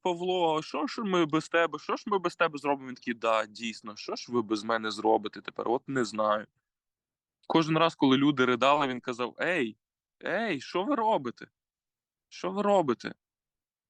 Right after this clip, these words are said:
Мене не буде, хтось другий буде тут. Повитирайте оце все, що звісили, руки підніміть, зберіться і йдіть в цей світ, тому що там роботи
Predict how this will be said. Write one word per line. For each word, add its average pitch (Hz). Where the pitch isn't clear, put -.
Мене 180
не 202
буде, 196
хтось 185
другий 180
буде 131
тут. 95
Повитирайте 175
оце 170
все, 170
що 165
звісили, 165
руки 180
підніміть, 170
зберіться 151
і 160
йдіть 147
в -
цей 175
світ, 165
тому 143
що 151
там 151
роботи 147